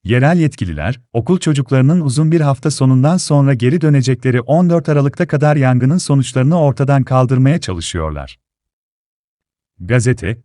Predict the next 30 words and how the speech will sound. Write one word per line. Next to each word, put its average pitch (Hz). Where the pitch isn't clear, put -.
tarafsızlık 123
gününün 143
bu 156
yıl 160
pazar 127
gününe 143
denk 170
gelmesi 135
nedeniyle 101
on 160
üç 180
Aralık 147
pazartesi 131
gününün 123
Türkmenistan'da 131
çalışmama 143
günü 156
olarak 160
ilan 135
edildiğini 101
belirtti. 73
Farap 139
Okulu'ndaki 135
yangını 123
ilk 165
bildiren 127
Türkiye'deki 156
Türkmen 160
göçmenler 139
oldu. 78